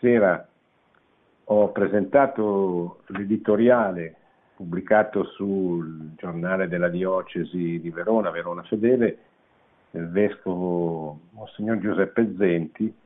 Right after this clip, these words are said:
editoriale del trentuno agosto, eh, Se lo Stato diventa barbaro e suicida, che ha a che fare con, che tratta, che tratta, eh, del, quella sciagurata decisione del Ministero della Salute di introdurre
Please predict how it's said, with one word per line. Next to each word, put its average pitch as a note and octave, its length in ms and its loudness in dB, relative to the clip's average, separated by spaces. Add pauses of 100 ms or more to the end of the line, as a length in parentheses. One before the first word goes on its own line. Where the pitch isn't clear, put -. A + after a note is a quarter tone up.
(520)
editoriale G2+ 560 0
del F#2+ 160 0
trentuno A2 560 2
agosto, G#2+ 800 -2 (480)
eh, - 500 -14 (100)
Se A#2 80 0
lo A2 140 4
Stato A#2+ 360 2
diventa G2+ 540 2
barbaro F#2+ 720 0
e F2+ 60 -12
suicida, E2+ 720 -6
che F2 180 -4
ha E2+ 100 0
a F2 80 -4
che F2 160 -6
fare G#2 480 2
con, F#2 520 -2
che E2+ 220 -8
tratta, - 500 -10
che - 160 -4
tratta, A2+ 720 2 (560)
eh, - 80 -16
del, E2 920 -6 (460)
quella F#2 180 -4
sciagurata F#2 580 0
decisione F#2+ 680 2
del D#2 140 -10
Ministero E2+ 460 -6
della E2+ 240 -2
Salute F#2+ 500 -2
di E2 120 -4
introdurre E2+ 800 -6